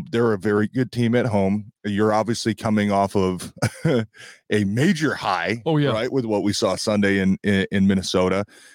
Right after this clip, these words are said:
Speaker 1: How do you find a way to regroup these guys? How do you find a way to make sure you punch home that message that that's done, right? The division's done. We got that off our back. We've got bigger fish to fry. We've gotta get back to work. We can't be worrying about that. No lingering hangovers, no lingering thoughts about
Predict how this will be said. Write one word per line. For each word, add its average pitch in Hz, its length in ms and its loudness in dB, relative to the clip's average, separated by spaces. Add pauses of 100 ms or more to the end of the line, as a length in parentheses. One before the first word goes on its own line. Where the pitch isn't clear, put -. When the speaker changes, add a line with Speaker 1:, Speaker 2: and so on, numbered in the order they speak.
Speaker 1:
How 123 120 -2
do 127 100 0
you 117 100 2
find 113 320 0
a 104 60 2
way 101 280 2
to 95 180 -4
regroup 95 460 -2
these 92 200 -4
guys? 85 260 -2
How 104 100 -4
do 107 80 0
you 104 120 2
find 101 280 -2
a 92 60 0
way 95 180 0
to 92 160 -4
make 98 180 -2
sure - 160 -2
you 95 220 0
punch 104 300 -2
home 98 240 0
that 92 160 0
message 95 580 -4
that 92 280 -2 (840)
that's 104 260 -4
done, 87 400 -2 (140)
right? 98 260 -2
The - 80 -14
division's 98 500 0
done. 104 320 0
We 95 120 -4
got 98 240 -4
that 95 160 0
off 90 180 0
our 90 100 0
back. 101 460 -4 (500)
We've 101 220 -2
got 92 260 -2
bigger 101 260 0
fish 95 300 -2
to 90 100 -2
fry. 87 360 -2
We've 90 220 -4
gotta 95 220 0
get 82 160 -8
back 98 280 -2
to 92 80 -8
work. 90 300 0
We 92 120 -6
can't 104 260 -2
be 110 80 2
worrying 101 240 2
about 90 280 -2
that. 92 120 -2
No 95 180 2
lingering 107 520 2
hangovers, 98 560 0
no 98 180 2
lingering 104 500 2
thoughts 98 360 -2
about 98 400 -2